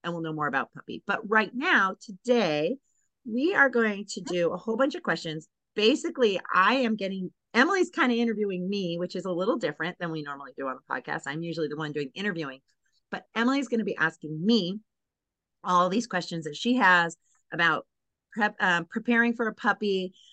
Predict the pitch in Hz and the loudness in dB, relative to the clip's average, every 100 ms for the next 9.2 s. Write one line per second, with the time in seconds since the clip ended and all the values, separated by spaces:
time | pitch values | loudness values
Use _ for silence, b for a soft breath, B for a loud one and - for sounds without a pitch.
0 | b _ _ - 190 226 - 175 180 190 | b _ _ -2 0 0 -2 -4 0 0
1 | - - 202 - - 202 185 - 202 - | -2 0 0 -2 -4 -2 -2 0 -2 2
2 | 180 170 - 180 180 196 226 233 233 220 | 0 0 -2 -6 -4 0 2 4 4 2
3 | - - 170 165 156 147 185 165 165 175 | -2 -4 -4 -4 -6 -4 -2 0 -2 -2
4 | 160 147 - - 147 - 135 139 135 - | -2 -4 -6 -6 -6 -4 -6 -6 -8 0
5 | 175 165 151 143 - b b b _ _ | 2 4 2 -4 -10 b b b _ _
6 | - 175 185 180 196 180 220 220 196 165 | -6 -4 -2 -2 -2 0 0 2 0 0
7 | 185 196 180 254 - 247 190 180 175 160 | -2 -2 4 4 4 0 0 -4 -6 -6
8 | 165 170 165 165 165 156 147 147 127 135 | -6 -6 -6 -4 -2 -2 -4 -6 -6 -6
9 | 131 | -10